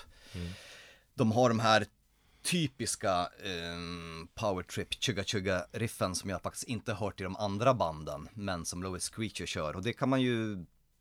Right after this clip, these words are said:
Speaker 2: tycka lite vad man vill om. Jag, jag tycker ibland de kanske rör sig lite väl nära.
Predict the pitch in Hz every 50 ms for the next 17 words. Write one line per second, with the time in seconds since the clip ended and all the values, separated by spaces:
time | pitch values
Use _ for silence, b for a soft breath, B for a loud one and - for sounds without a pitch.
0 | _ _ _ - 131 - - - 107 87 82 - 95 82 85 87 90 92 92 92
1 | 104 113 107 90 80 71 76 90 101 107 - - - 135 - - 139 - 110 95
2 | 104 107 104 101 101 - 101 - 110 104 104 98 - - 90 87 - 95 92 101
3 | 113 104 98 90 82 80 78 76 71 69 - 67 65